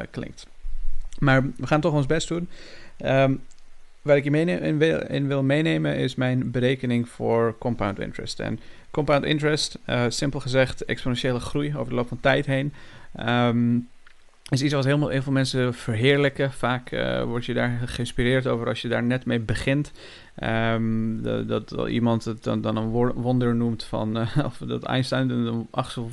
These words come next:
wereldwonder heeft genoemd en zo. Dat is heel inspirerend, zeker in het begin. Ehm, maar het is niet, eh, niet, niet zo'n grote wonder als dat, dat je zou denken. Het, eh, het is ook niet per se met, eh, aandelen, niets, niets, niets met aandelen te maken. In principe is iedere euro die jij verdient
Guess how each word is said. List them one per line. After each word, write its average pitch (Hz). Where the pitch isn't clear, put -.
wereldwonder 131
heeft 127
genoemd 127
en 123
zo. 123
Dat 139
is -
heel 147
inspirerend, 151
zeker 143
in 135
het 117
begin. 156
Ehm, 127
maar 135
het 131
is 147
niet, 156
eh, 131
niet, 127
niet 123
zo'n 120
grote 117
wonder 110
als 110
dat, 101
dat -
je 98
zou 92
denken. -
Het, 95
eh, 110
het 110
is 117
ook 120
niet 123
per 123
se 120
met, 113
eh, 110
aandelen, 120
niets, 120
niets, 123
niets 120
met 123
aandelen 123
te 123
maken. 123
In 120
principe 175
is -
iedere 175
euro 170
die 156
jij 139
verdient 135